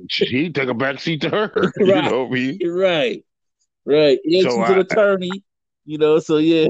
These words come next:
Speaker 1: Yeah.
Speaker 2: Career driven and the whole nine.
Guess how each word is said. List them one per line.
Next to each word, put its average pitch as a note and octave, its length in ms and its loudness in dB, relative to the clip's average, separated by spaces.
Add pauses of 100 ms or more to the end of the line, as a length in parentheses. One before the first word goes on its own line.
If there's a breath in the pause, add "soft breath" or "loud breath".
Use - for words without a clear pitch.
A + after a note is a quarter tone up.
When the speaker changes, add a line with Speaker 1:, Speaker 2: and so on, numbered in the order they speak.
(160)
Speaker 1:
Yeah. A#2 680 2 (140)
Speaker 2:
Career E3+ 380 2
driven E3 420 0
and D3 120 -10
the D3+ 80 -4
whole D#3+ 240 2
nine. D3+ 380 -2